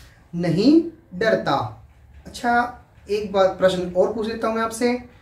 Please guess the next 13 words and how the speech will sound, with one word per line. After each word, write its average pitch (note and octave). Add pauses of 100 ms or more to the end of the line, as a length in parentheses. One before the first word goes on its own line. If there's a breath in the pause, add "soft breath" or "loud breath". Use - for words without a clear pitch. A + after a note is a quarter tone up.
(220 loud breath)
ये A#3
बताएं F3
कि - (180)
हम G3
कपड़े A3
धुलवाने F3+ (320)
कहाँ A#3+
जाते A#3
हैं, A#3
किसके A#3
पास A#3+
जाते A3+
हैं? A#3+